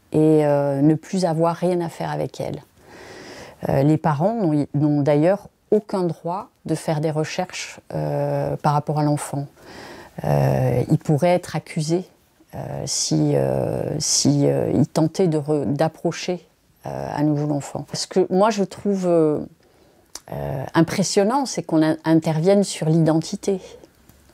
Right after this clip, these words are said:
Voilà. Ça peut être des enfants qui ont huit ans, dix ans, hein, et on change totalement leur identité. Euh,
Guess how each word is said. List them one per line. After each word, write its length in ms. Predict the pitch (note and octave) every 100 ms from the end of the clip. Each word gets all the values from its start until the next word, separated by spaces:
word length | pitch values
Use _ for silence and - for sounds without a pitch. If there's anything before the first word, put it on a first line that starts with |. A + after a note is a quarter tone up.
| -
Voilà. 200 | - -
Ça 140 | F3+
peut 100 | E3+
être 120 | F#3+
des 180 | F3 E3+
enfants 300 | E3 - B3+
qui 180 | B3+ -
ont 120 | D#3
huit 340 | C#3+ E3 E3+ -
ans, 160 | C4+ A#3
dix 260 | D#3+ F#3
ans, 220 | C#4 B3+ G3+
hein, 120 | C4 - - -
et 80 | G#3+
on 80 | F#3+
change 460 | - A#3 G#3 - -
totalement 440 | G3+ G3+ F3+ G3+
leur 180 | G#3 F3
identité. 600 | E3+ E3+ E3 - - E3+ - - - - - - - - - - - -
Euh, 120 | F3+